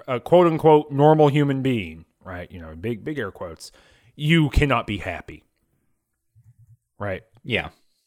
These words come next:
Speaker 1: And that seems pretty wild to me.
Speaker 2: Um, so what he says is, uh, "When we got off the bus, I said to my kids, 'Did you, uh, make anything of those people?' And my daughter, who was six then, said,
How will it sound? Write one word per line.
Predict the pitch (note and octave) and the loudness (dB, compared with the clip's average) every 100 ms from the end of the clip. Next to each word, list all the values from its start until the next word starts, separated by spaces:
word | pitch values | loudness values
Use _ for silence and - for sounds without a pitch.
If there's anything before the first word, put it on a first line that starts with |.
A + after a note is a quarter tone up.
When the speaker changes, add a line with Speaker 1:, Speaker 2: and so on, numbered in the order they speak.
| _ _ - | _ _ -16
Speaker 1:
And | G#2 F2 | -14 -12
that | F2+ | -14
seems | - D#2 D2+ - _ _ _ _ _ - | -16 -18 -20 -20 _ _ _ _ _ -18
pretty | - D2 | -16 -16
wild | - D2 A1+ _ | -18 -20 -20 _
to | - | -20
me. | - _ _ _ _ _ | -20 _ _ _ _ _
Speaker 2:
Um, | A2 G#2 F#2 F2 _ | -2 0 -2 -6 _
so | - D3 | -6 0
what | D3 | 0
he | D3 | 0
says | A2+ C3 A#2+ G#2+ F#2 - | -4 0 0 0 -4 -8
is, | G2 F#2 E2+ E2+ - | -6 -6 -8 -12 -10
uh, | F2+ F2 E2 | -8 -8 -8
"When | E2+ A#2+ | -6 -4
we | |
got | A#2+ C3 | 0 0
off | F3+ | 0
the | C#3+ | -2
bus, | G#2 E2+ F2 - | -2 -4 -6 -6
I | G2 | -6
said | - C3 | -4 -4
to | C#3 | -4
my | C#3+ | -8
kids, | B2+ G2 E2 D2+ - - - - | -6 -6 -6 -10 -16 -18 -20 -10
'Did | A2+ B2+ | -6 -4
you, | C#3 B2 A2+ - | -2 0 -2 -2
uh, | G#2+ F#2+ | -2 0
make | B2 F3+ | -2 -2
anything | B2 G#2+ - G2+ | -2 -4 -6 -6
of | F2+ | -6
those | E2+ E2 | -8 -10
people?' | - D#2+ D#2 D2 - | -12 -14 -12 -12 -12
And | A2+ | -6
my | A2+ | -4
daughter, | A2 C#3+ D3 F#2 E2+ | 0 2 2 0 -4
who | A#2 | -6
was | F#2 | -6
six | - - G3+ - | -8 -6 -6 -6
then, | F#2+ E2+ E2+ | -6 -6 -8
said, | - F#2+ F2 D#2 | -6 -4 -4 -8